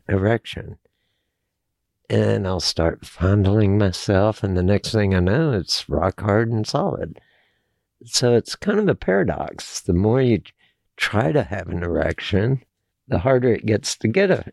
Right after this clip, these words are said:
erection. If you just kind of let go of it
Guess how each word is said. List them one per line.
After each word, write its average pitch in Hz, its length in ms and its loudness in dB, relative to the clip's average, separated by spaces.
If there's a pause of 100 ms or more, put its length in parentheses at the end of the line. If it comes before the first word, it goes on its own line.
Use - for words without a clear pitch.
erection. 85 720 -2 (1400)
If - 240 0
you 104 80 4
just 95 360 -2
kind 117 200 0
of 95 100 0
let 92 320 0
go 135 300 2
of 95 160 2
it 113 260 2